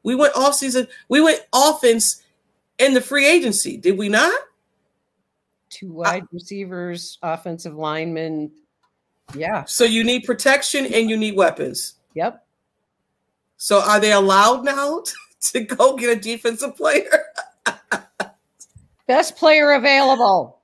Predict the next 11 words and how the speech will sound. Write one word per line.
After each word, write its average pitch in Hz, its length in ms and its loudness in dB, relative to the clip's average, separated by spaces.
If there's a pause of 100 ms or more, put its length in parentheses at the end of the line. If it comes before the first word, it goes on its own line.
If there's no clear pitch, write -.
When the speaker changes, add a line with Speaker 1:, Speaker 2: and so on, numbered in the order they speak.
(120)
Speaker 2:
That's 208 220 -8
my 185 180 -8
strategy. 151 680 -8
Speaker 1:
Hey, 170 560 2 (460)
I 180 180 -2
don't 156 140 -4
know. 151 280 -10 (680)
I 240 120 4
don't 240 140 4
know. 202 220 4
But 269 260 4